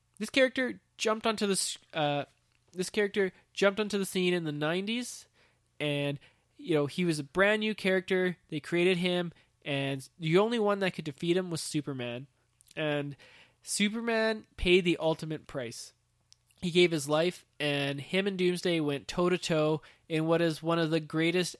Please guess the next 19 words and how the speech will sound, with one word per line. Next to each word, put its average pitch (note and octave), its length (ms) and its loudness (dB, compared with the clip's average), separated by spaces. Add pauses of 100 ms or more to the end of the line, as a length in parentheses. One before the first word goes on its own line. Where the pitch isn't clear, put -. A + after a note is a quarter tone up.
action D#3+ 500 -2
scenes D#3+ 500 -4
in E3 140 -12
comic D#3 400 -4
history. C3+ 640 -6 (420)
This A3 320 -2 (100)
story F3+ 600 2
has E3 300 2
almost F3 500 0
no E3 320 0
dialogue. C3+ 640 0 (480)
As F#3+ 360 4
the A3+ 340 2
story F#3 320 4
progresses, D#3+ 800 0 (180)
the D#3 560 2 (180)
art G3+ 220 2
panels D#3+ 560 -2
get D#3+ 220 -2